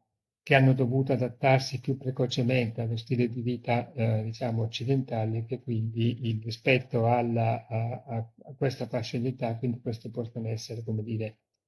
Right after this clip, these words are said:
il, eh, o la seconda ondata di immigrazione o quelli nati nel subsuolo americano, che quindi si sono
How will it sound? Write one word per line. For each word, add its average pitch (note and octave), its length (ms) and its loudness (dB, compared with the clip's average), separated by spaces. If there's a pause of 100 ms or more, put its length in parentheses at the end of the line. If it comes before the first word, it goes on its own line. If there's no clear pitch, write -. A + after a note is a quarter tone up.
(320)
il, B2 340 4
eh, A#2 680 4
o C3+ 160 4
la C3 100 6
seconda A#2+ 400 -2
ondata A#2 380 0
di A#2 180 -2
immigrazione A#2 800 0
o A2 120 0
quelli A#2+ 300 2
nati A#2+ 380 0
nel A2 140 -2
subsuolo B2 440 0
americano, A#2 640 0
che G#2+ 140 -12
quindi A2+ 340 -2
si A2+ 140 -8
sono A2+ 460 -4